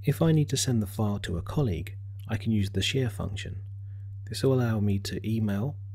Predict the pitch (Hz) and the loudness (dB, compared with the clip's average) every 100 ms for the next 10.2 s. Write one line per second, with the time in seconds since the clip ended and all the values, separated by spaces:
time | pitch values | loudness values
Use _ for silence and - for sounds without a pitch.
0 | - 110 - 92 92 101 - - 95 - | -4 -4 -2 -2 -4 -4 -10 -4 -2 0
1 | 151 151 - 82 98 - 104 - 113 85 | 4 4 4 -2 -4 -8 -8 -4 -2 -2
2 | - - _ - - - 120 113 110 101 | -4 -10 _ -14 -12 -2 2 4 2 0
3 | 104 - 147 147 110 95 87 85 90 80 | -2 2 4 4 2 2 0 -2 -2 -2
4 | 90 120 - - - 104 98 98 90 95 | -2 -4 -8 -12 -2 2 4 2 2 0
5 | 87 95 82 85 - 95 104 139 143 92 | 0 -2 0 -2 0 2 4 4 4 0
6 | 98 - 101 98 82 92 - - - - | -4 -6 -6 -6 -4 -6 -8 -12 -12 -12
7 | - - 98 95 95 104 95 87 95 - | -8 -2 0 2 2 2 4 2 0 -2
8 | 101 - 92 92 101 101 85 82 78 - | -6 -2 -2 0 -2 -2 -2 -2 -4 -2
9 | - 80 78 85 82 90 - - 101 101 | -4 -2 -2 -2 -2 -4 -6 -4 -2 6
10 | - - | 8 8